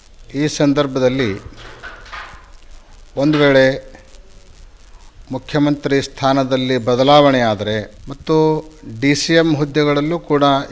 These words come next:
ಹೆಚ್ಚುವರಿ ಮಾಡಬೇಕು ಅನ್ನುವಂಥ ಚರ್ಚೆನೂ ಕೂಡ ನಡೀತಾ ಇದೆ. ಡಿ ಸಿ ಎಂ ಹುದ್ದೆಯಲ್ಲಿ ಏನಾದರೂ ಹೆಚ್ಚುವರಿ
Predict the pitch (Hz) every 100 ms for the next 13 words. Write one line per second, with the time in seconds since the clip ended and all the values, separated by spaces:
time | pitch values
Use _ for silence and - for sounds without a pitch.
0 | 117 127 - 165 156 147 139 131 127 -
1 | 131 127 120 123 - 123 - 156 151 143
2 | 127 120 113 110 107 98 107 107 - -
3 | - - 120 143 143 165 170 151 156 151
4 | 156 151 147 143 143 139 143 143 139 -
5 | - - - - - - - 143 135 -
6 | 175 170